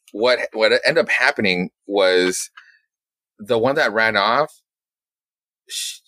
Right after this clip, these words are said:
it's not like she didn't care, but it was more, she was more preoccupied on, like, on her sons, 'cause I guess her two boys that, that weren't there at the time,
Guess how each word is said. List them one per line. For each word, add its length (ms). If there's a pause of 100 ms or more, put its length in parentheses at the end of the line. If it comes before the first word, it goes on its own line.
it's 140
not 80
like 100
she 160
didn't 260 (160)
care, 440 (720)
but 100
it 60
was 180
more, 220
she 80
was 80
more 180 (160)
preoccupied 720 (220)
on, 260
like, 280 (140)
on 180
her 280
sons, 560
'cause 220
I 60
guess 440 (540)
her 200
two 280
boys 240
that, 180 (260)
that 220
weren't 300
there 160
at 140
the 60
time, 500